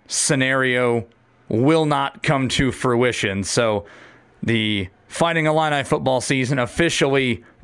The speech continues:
done. An end to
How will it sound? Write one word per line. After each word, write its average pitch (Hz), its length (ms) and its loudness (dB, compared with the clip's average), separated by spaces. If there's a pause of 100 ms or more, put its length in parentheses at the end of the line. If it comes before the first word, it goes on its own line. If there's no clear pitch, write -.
(100)
done. 160 480 2 (880)
An - 200 -4
end 151 480 0
to 127 600 2